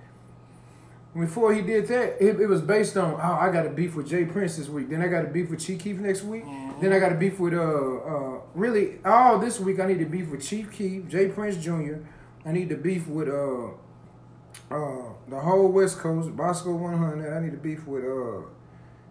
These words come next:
Speaker 1: know what I mean? Like, it's just going down the list. I need to beef with this person, uh, that person.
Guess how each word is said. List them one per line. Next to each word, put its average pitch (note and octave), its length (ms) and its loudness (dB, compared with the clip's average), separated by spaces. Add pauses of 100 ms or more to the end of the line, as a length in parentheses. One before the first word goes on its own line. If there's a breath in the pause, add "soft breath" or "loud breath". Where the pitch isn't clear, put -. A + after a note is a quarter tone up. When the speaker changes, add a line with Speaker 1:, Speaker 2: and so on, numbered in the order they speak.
(120)
Speaker 1:
know G#3+ 160 0
what A#3 40 2
I A#3 60 2
mean? A#3+ 240 2
Like, F#3 280 4
it's G3 160 -2
just F3+ 180 2
going G3+ 240 2
down G3 160 2
the F3+ 60 2
list. G3 340 2
I E3 100 -6
need E3 200 -4
to C3 160 -6 (380)
beef E3+ 220 -2
with C3+ 160 -6
this F#3+ 160 4
person, F#3+ 640 0 (520 loud breath)
uh, G#2 200 -12 (200)
that F#3 220 2
person. F#3+ 640 0